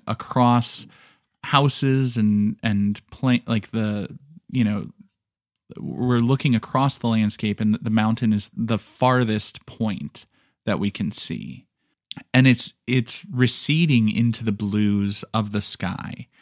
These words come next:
From a distance, it's almost like the mountain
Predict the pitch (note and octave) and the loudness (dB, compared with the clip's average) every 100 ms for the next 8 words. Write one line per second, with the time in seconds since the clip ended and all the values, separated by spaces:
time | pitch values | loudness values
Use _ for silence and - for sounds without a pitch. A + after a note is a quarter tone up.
0 | _ _ _ _ _ - D3+ C#3+ B2+ G2+ | _ _ _ _ _ 0 4 6 4 2
1 | C3+ F#3+ - - C3+ A2+ A2 - A#2 A#2+ | 2 2 0 0 2 2 0 -4 0 2
2 | D3+ C#3 A#2+ A2 - A2 G#2+ G2+ A2 A2+ | 2 2 0 0 0 2 4 4 2 0
3 | A#2+ A2 | 0 0